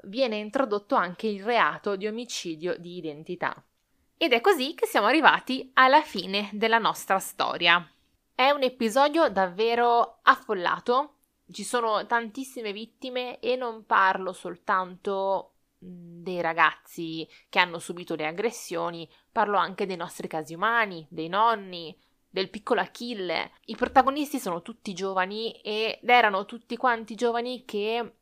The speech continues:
mm, avrebbero avuto un sacco di potenziali e di opportunità davanti a loro e invece la loro vita è stata completamente stravolta.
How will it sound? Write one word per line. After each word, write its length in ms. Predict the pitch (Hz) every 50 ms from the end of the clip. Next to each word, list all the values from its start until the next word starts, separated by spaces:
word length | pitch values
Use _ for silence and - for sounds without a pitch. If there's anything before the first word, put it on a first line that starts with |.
| _ _ -
mm, 420 | 196 196 196 190 190 190 190 190 190 -
avrebbero 520 | 208 214 208 208 233 262 233 214 233 226
avuto 720 | 226 220 214 226 233 233 - 247 233 233 233 233 233 233 208
un 120 | 202 202 196
sacco 280 | - 240 233 233 240
di 120 | 220 214 208
potenziali 680 | - 190 - 208 202 214 202 - 254 254 269 262 262
e 40 | 226
di 80 | 185 185
opportunità 800 | - - 190 196 185 - 202 190 185 190 - 220 208 185 - _ _ _ _ _
davanti 420 | - 185 165 170 165 165 165 - 202
a 40 | 180
loro 500 | 180 165 156 156 160 170 196 233 247 - - - - _ _ _ _ _ _ _ _
e 240 | - 262 262 277 302
invece 420 | 339 311 247 165 196 - - 277
la 80 | 247 208
loro 200 | 175 185 214 202
vita 360 | 185 185 185 - 240 240 185
è 80 | 175
stata 560 | 180 - - - 170 175 - - 214 202 202 202
completamente 840 | - - 240 226 202 - 233 226 226 254 240 214 202 220 - 277 294
stravolta. 920 | 285 - - 196 165 165 196 214 175 120 196 185 - - 170 156 180 - _